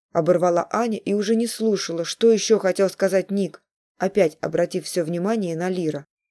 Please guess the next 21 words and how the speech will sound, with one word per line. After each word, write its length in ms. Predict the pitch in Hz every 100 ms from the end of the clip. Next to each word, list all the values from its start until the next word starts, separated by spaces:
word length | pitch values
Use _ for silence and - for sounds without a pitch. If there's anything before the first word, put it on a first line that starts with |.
| 170
Она 140 | 190
не 100 | 208
могла 380 | 214 226 214 190
просто 280 | - 160 185
так 220 | 190 180
оставить 460 | 180 - 190 170
их 100 | 170
разговор 460 | 170 170 185 185 180
теперь, 380 | - 160 180 151 _ _ _
не 120 | 170
могла 380 | 185 202 190 202
не 120 | 165
узнать. 460 | 170 165 185 156 - _ _ _ _ _ _
"А 100 | -
что 240 | 190 - 285
будет, 360 | 233 269 269
если 260 | 240 240 262
ты 160 | 262
откажешься 720 | 277 269 277 - 285 180 - 165
помогать 500 | 180 190 190 180 175
мне?" 300 | 165 151